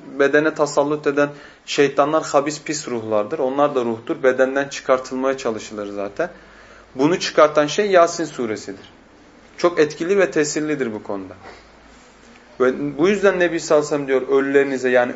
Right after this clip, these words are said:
öl-, ölüm döşeğine düşmüş, ölmek üzere olan ölülerinize Yasin suresini okuyun ki ruhun çıkışı kolaylaşsın. Diyecek, kim rukiye yapacak, kim tedavi edecek? وَظَنَّ أَنَّهُ الْفِرَاقُ. Anlayacak ki tedavi yok artık. Bu ayrılık vaktinin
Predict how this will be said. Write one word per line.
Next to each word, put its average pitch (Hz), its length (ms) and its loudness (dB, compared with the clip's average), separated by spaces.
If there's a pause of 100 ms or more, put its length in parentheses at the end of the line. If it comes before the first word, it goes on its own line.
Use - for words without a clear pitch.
öl-, 131 340 4
ölüm 156 320 2
döşeğine 143 540 0
düşmüş, 156 480 -6 (640)
ölmek 156 380 4
üzere 147 240 2
olan 131 380 4 (240)
ölülerinize 135 600 4
Yasin 143 380 2
suresini 147 420 -6
okuyun 170 240 -4
ki 147 120 -4
ruhun 135 300 0
çıkışı - 400 -8
kolaylaşsın. 107 580 -4 (880)
Diyecek, 190 380 4
kim 233 380 0
rukiye 147 300 4
yapacak, 113 420 2
kim 185 160 -6
tedavi 123 440 2
edecek? 107 340 -2 (100)
وَظَنَّ 160 720 4
أَنَّهُ 143 560 2
الْفِرَاقُ. 120 360 0
Anlayacak 143 580 0
ki 139 160 -6
tedavi 123 400 2
yok 113 220 -4
artık. - 260 -10 (520)
Bu 165 220 -2
ayrılık 147 500 2
vaktinin 156 440 0